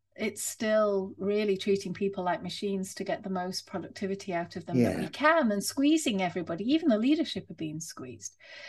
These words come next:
Speaker 1: Um,
Speaker 2: Mm.
Speaker 1: and then on top of that, the systems are, most of our,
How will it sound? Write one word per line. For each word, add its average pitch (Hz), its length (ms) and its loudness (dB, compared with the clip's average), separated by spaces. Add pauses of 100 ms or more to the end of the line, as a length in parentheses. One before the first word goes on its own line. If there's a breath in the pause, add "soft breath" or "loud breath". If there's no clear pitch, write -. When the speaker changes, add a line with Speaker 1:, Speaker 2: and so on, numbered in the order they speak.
(260 loud breath)
Speaker 1:
Um, 214 280 10
Speaker 2:
Mm. - 40 6
Speaker 1:
and 233 180 6
then 240 480 6
on 214 140 2
top 277 300 -6
of 233 120 -6
that, 320 320 -2
the 202 80 -8
systems 196 640 -4
are, 185 400 2 (420)
most 190 240 0
of 190 100 -6
our, 185 340 4